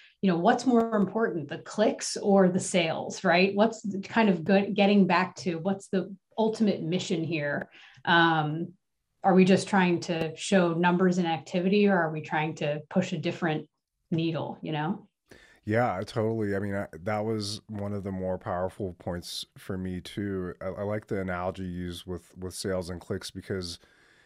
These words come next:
Speaker 2: it, you know, like, the work that's being done isn't really negated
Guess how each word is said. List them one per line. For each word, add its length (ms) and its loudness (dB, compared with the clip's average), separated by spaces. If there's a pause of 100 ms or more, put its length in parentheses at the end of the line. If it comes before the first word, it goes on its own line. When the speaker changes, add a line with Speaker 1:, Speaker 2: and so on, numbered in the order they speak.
(120)
Speaker 2:
it, 280 -8
you 140 -4
know, 220 -4 (140)
like, 240 -4
the 60 -6
work 300 -2
that's 200 -4
being 340 -2
done 420 -2
isn't 520 -4
really 320 -4
negated 760 -6